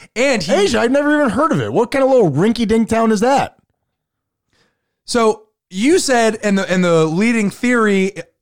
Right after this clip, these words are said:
Speaker 2: Did I just pan Asia?
Speaker 1: Yeah, you, you, you did a weird thing.
Speaker 2: That's a funny joke. Please, co-, th-, that you don't get. Please continue.
Speaker 1: I don't get the show.
Speaker 2: Yeah.
Speaker 1: So <laughs> he,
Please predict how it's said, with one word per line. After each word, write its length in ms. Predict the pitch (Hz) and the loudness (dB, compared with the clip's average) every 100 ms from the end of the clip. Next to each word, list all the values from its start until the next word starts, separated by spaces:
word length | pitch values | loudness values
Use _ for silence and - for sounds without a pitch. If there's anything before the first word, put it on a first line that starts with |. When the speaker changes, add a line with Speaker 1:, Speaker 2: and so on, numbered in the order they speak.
| _ _ | _ _
Speaker 2:
Did 140 | - 247 | -2 0
I 100 | 330 | 0
just 200 | 392 - | -2 -2
pan 240 | 208 226 | 0 0
Asia? 440 | 202 214 285 311 - | 2 0 -2 -4 -6
Speaker 1:
Yeah, 260 | 160 151 123 | -4 -2 -2
you, 240 | 120 151 | -4 -4
you, 300 | 127 123 147 120 104 | -6 -6 -4 -4 -6
you 220 | 101 107 | -12 -14
did 200 | 107 127 | -8 -6
a 60 | 107 | -6
weird 280 | 110 104 92 | -6 -6 -8
thing. 200 | 98 98 | -10 -4
Speaker 2:
That's 220 | 202 - | -2 -2
a 60 | 165 | -2
funny 260 | 160 139 | -2 -2
joke. 320 | 113 110 87 - - | 0 -2 -2 -10 -4
Please, 180 | 226 233 | -2 -2
co-, 100 | 220 | -2
th-, 220 | 165 170 | -2 -2
that 120 | 175 | -2
you 140 | 160 170 | -2 0
don't 180 | 151 135 | 0 0
get. 200 | 107 170 | -2 -2
Please 160 | 202 | -2
continue. 480 | 226 160 120 82 73 _ _ | -2 -2 -2 -2 -8 _ _
Speaker 1:
I 60 | 120 | -10
don't 120 | 117 | -8
get 120 | 110 | -10
the 80 | 98 | -12
show. 280 | - 90 85 | -14 -14 -10
Speaker 2:
Yeah. 140 | 110 95 _ _ _ _ _ _ _ | -8 -8 _ _ _ _ _ _ _
Speaker 1:
So 540 | - 208 196 185 - | -6 -2 0 0 -2
<laughs> 40 | |
he, 260 | 190 147 | -2 0